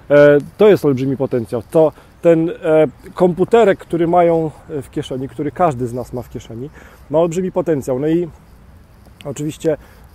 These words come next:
omawialiśmy różne tematy. Pozyskiwanie klientów, e, ubezpieczeniowych dzięki grupom na Facebooku, ogólnie Facebook, profil prywatny,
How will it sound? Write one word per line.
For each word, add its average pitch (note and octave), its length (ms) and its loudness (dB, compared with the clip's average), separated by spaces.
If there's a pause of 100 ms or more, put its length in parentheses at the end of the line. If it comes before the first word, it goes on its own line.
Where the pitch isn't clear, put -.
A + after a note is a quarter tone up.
(120)
omawialiśmy F3 640 0
różne D3 340 0
tematy. A#2+ 420 -6
Pozyskiwanie C#3 640 -6
klientów, C#3+ 600 -6
e, C3 220 -4 (300)
ubezpieczeniowych D3 840 -4
dzięki C3+ 300 -6
grupom E3 340 0
na D#3+ 140 -2
Facebooku, D3+ 640 -4
ogólnie D#3 380 -2
Facebook, D3 400 -4
profil E3 320 -6
prywatny, D#3 540 -4